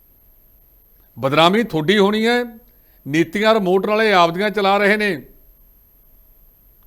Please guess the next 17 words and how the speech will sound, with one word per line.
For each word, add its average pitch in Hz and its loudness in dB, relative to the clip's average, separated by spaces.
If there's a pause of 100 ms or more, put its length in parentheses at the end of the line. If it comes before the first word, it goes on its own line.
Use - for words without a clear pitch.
ਇਹਨਾਂ 180 0
ਦੇ 185 2
ਕਹਿਣ 180 -2
ਤੇ 190 -2
ਕਿਸੇ 190 -4
ਨੇ 202 -2
ਵੋਟ 185 -2
ਨਹੀਂ 185 -2
ਪਾਈ। 170 -2 (1160)
ਬਥੇਰਾ 160 4
ਕਰ 180 0
ਲਿਆ 185 2
ਸੀ 175 -2
ਇੱਕ 165 -6
ਮੌਕਾ 170 0
ਕੇਜਰੀਵਾਲ 170 2
ਨੂੰ, 156 -6